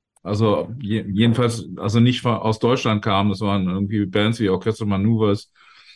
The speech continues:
äh, unter anderem, oder eben auch Depeche Mode. Äh, also zumindest, äh, was die Depeche Mode Frühphase anging und so. Das waren, waren natürlich, äh, Anhaltspunkte, ne, wenn man, äh, wenn man selber anfängt, Musik zu machen. Aber diese,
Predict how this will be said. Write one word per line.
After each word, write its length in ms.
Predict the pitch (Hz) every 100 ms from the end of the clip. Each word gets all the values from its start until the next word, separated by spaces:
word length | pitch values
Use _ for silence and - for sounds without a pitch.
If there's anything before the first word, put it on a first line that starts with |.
| - _ _ _
äh, 320 | 98 104 101 92 92
unter 260 | 110 110 113
anderem, 220 | 107 101
oder 260 | 92 113 98
eben 220 | 107 104
auch 180 | 95 110
Depeche 400 | 107 107 101 107
Mode. 280 | 101 98 - - - - _ _ _ _
Äh, 80 | -
also 480 | 120 113 113 107 110
zumindest, 340 | 98 131 120
äh, 140 | 123 110
was 140 | 117
die 100 | 127
Depeche 360 | 123 113 117 123
Mode 160 | 113
Frühphase 560 | - 123 117 113 98 98
anging 400 | 82 92 82 87
und 140 | 87
so. 160 | 92 95
Das 220 | 98 98
waren, 420 | 113 101 95 92 _ -
waren 160 | 101
natürlich, 640 | 107 104 127 120 113 - - -
äh, 360 | 110 107 101 98 - -
Anhaltspunkte, 720 | 127 143 123 - 110 104 107
ne, 120 | 101
wenn 120 | 135 131
man, 360 | 127 117 107
äh, 300 | - 107 110
wenn 140 | 104 117
man 120 | 117
selber 280 | 110 123 107
anfängt, 320 | 113 120 110
Musik 260 | 110 110 113
zu 120 | 110
machen. 420 | 101 107 120 117 - - _
Aber 340 | 120 131 127
diese, 580 | 92 139 139 139 131 127